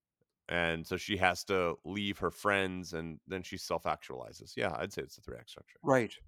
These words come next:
Speaker 2: right, yeah. So again, with these two, uh, uh, elements, not terribly anti-wave, but obviously we have to address the, uh, the tremendous amount of raw sex in this film,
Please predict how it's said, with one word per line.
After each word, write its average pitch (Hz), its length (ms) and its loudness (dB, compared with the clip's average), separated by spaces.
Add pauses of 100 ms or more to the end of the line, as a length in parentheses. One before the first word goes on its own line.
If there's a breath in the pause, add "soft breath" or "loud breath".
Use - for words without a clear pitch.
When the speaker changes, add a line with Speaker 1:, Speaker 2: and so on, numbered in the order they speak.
(180)
Speaker 2:
right, 135 400 8
yeah. 143 340 4 (580)
So 180 200 8
again, 170 280 8
with 151 140 6
these 190 240 6
two, 202 460 6 (500)
uh, 120 40 0
uh, 117 180 0 (240)
elements, 123 480 8
not 135 220 6
terribly 123 340 4
anti-wave, 123 480 6
but 127 160 6
obviously 135 420 6
we 120 140 4
have 123 180 6
to 127 100 0
address 113 360 4
the, 107 260 2
uh, 95 160 6 (300 loud breath)
the 147 80 4
tremendous 151 460 6
amount 123 240 8
of 98 100 2
raw 113 240 10
sex - 560 6
in 98 140 -2
this 78 200 -4
film, 82 440 -4